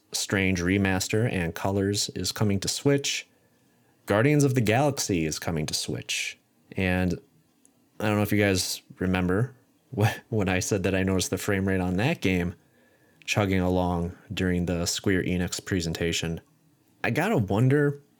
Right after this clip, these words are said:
if they were showing off the Switch version. And if they weren't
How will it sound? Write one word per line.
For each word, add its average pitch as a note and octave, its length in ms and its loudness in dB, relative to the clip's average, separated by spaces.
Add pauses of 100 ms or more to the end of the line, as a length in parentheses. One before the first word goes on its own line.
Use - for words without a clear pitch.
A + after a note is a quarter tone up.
(420)
if - 160 -4
they B2 140 4
were A2+ 400 4
showing A#2 480 2
off A#2 320 -2 (100)
the G#2 80 -4
Switch - 460 0
version. D#2 540 -2 (680)
And B2 160 4
if B2 160 2
they A2 160 4
weren't G#2 580 0